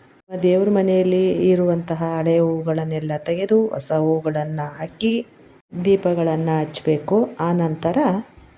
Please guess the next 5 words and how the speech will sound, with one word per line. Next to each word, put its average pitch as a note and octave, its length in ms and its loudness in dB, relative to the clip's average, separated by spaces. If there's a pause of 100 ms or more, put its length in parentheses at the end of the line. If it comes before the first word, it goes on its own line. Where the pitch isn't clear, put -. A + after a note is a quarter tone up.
(200)
ಈ A3 160 4
ಪೂಜೆಯನ್ನ F3 580 2 (220)
ಶುರು G3 220 2
ಮಾಡ್ಬೇಕಾಗುತ್ತೆ D#3 840 -2
ಸ್ನೇಹಿತರೆ. D3 800 -4